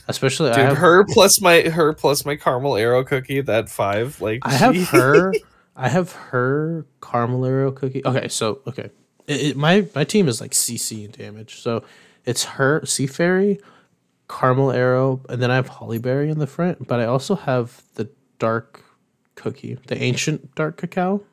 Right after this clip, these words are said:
Speaker 1: the knight. His
Speaker 2: Oh.
Speaker 1: You know what I'm talking about?
Speaker 2: Yeah.
Speaker 1: He's, he's, he's the banner. He's on the,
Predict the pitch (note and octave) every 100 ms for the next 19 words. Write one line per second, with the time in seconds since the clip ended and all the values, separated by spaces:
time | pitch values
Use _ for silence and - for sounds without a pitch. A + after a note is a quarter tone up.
0 | _ - C#3+ E3 G3 - _ _ _ _
1 | _ _ _ _ _ _ - C3+ D3+ D4+
2 | C#4+ - - _ _ _ _ - C#3+ E3+
3 | F3 F3+ E3+ F3 F3 F3 E3 _ _ _
4 | _ _ C#3 F#2 - - - D#3+ C#3+ C3+
5 | D#3 - - C#3+ C#3+ D3+ C3 B2 B2+ -
6 | C#3+ D3 F3+ F3 B2 G#2